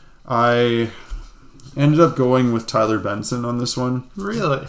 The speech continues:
Speaker 1: Twenty-three-year-old winger who's an R F A, who I think at some point showed some promise, but I don't know. Like,
Speaker 2: He's the next big rig.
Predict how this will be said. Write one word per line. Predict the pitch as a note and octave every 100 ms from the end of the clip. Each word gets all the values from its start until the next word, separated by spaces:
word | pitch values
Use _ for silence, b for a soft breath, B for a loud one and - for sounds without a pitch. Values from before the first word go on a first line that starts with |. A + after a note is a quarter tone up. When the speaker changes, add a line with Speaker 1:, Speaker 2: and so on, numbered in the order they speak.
| - D#3
Speaker 1:
Twenty-three-year-old | - C3 B2+ - B2+ B2+ B2 A#2+ G#2+
winger | A#2 A#2
who's | A2+ A2
an | G#2+
R | G#2+
F | G#2+ -
A, | G#2+ A2 G#2 b b b b b
who | -
I | A#2+
think | B2
at | A2+
some | - A#2 A2+
point | - B2 A#2
showed | - A#2+ A2+
some | B2
promise, | A#2 A#2+ B2 B2+ A#2+
but | - G#2+ G2 - - _ _ _ _ _ _ _ _ - - D3+
I | A#2+
don't | A2+ G#2
know. | F#2+ G2+ F#2+ -
Like, | A#2 A#2 - -
Speaker 2:
He's | D3 -
the | D3+
next | D#3+ - -
big | D#3 F3
rig. | C#3 A#2